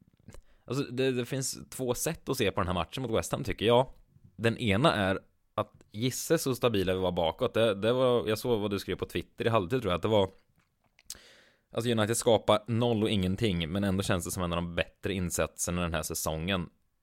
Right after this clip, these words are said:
bara för att det kändes stabilt. Liksom, de Gea behövde inte stå på huvudet. Så hur tänker du kring matchbilden? Vad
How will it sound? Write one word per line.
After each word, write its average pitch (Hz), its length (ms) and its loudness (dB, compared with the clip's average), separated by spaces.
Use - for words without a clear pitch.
bara 90 460 2
för 95 160 0
att 90 100 -2
det 90 180 -6
kändes 85 280 -6
stabilt. 82 580 -4
Liksom, 87 240 -6
de 87 80 -2
Gea 85 200 -4
behövde 85 420 -2
inte 80 140 -8
stå 76 120 -12
på - 140 -8
huvudet. 87 380 -2
Så 104 200 -2
hur 101 320 0
tänker 82 460 -4
du 156 80 0
kring 131 180 -6
matchbilden? 113 520 -4
Vad 104 220 0